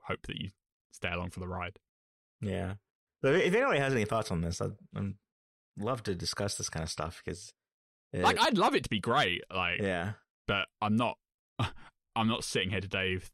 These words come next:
Speaker 1: I wouldn't bet on it, you know?
Speaker 2: Yeah, I, I think, uh, w-, one reason that got me thinking more about this was when I, my response to their video, you know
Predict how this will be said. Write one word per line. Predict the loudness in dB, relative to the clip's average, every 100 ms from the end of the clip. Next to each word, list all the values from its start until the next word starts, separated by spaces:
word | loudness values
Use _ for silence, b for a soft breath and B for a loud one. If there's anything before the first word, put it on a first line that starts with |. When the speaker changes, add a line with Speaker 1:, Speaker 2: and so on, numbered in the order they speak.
| 0
Speaker 1:
I | 2
wouldn't | 2 0
bet | -2 -2
on | -6
it, | -6
you | -2
know? | 0 -2 -4 -2
Speaker 2:
Yeah, | 0 2 2
I, | 2 2
I |
think, | 2 -2 0
uh, | 2 2 2 0
w-, | -2 -2 0
one | 2
reason | 2 2
that | 0
got | 0 0
me | -2
thinking | -2 -2
more | -2
about | -2 -4
this | -4 -4
was | -4 -4 -6 -6
when | -4
I, | -2 -4 -6 _ _ _ _ _ -2
my | 0
response | 0 0 0 0 2
to | 2
their | 2 2
video, | 2 2 0 0 0 -2 -4 -8 _ _ _ -20 -20 _
you | -4
know | -2 -2 -2 -2 -6 -8 -10